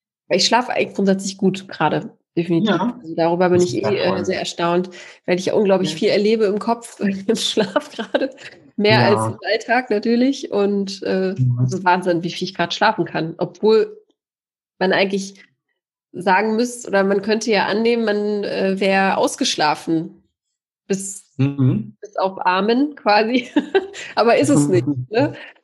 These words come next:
Speaker 1: Dass der Körper das
Speaker 2: Ja.
Speaker 1: da so mitmacht und,
Speaker 2: Ja.
Speaker 1: ja.
Speaker 2: Aber ist doch gut, wenn du jetzt gerade in dieser Lockdown- und Winterzeit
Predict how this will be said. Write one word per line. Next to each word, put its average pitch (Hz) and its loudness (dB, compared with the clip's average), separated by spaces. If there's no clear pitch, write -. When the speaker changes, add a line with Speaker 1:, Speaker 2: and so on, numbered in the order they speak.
Speaker 1:
Dass 190 0
der - -4
Körper 202 2
das - 2
Speaker 2:
Ja. 139 -4
Speaker 1:
da 196 4
so 190 2
mitmacht 170 -4
und, 175 -4
Speaker 2:
Ja. 208 -2
Speaker 1:
ja. 190 -2
Speaker 2:
Aber 151 2
ist 131 -2
doch 151 2
gut, 202 4
wenn 143 4
du 135 6
jetzt 127 2
gerade 127 2
in 127 4
dieser 120 4
Lockdown- 127 2
und 117 0
Winterzeit 127 -2